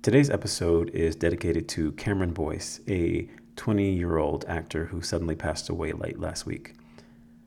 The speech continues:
I didn't know him personally, but I was aware of who he was as an entertainer, and through others, how that translated into real life.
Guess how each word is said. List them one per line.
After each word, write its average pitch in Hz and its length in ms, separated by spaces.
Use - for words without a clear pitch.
I - 60
didn't 92 140
know 92 100
him 82 80
personally, 80 560
but 80 280
I 78 140
was 80 180
aware 82 240
of 78 100
who 82 100
he 80 80
was 82 300
as 82 120
an 85 80
entertainer, 95 640
and 82 240
through - 160
others, 80 480
how 85 200
that 78 180
translated 78 760
into 85 540
real - 160
life. - 320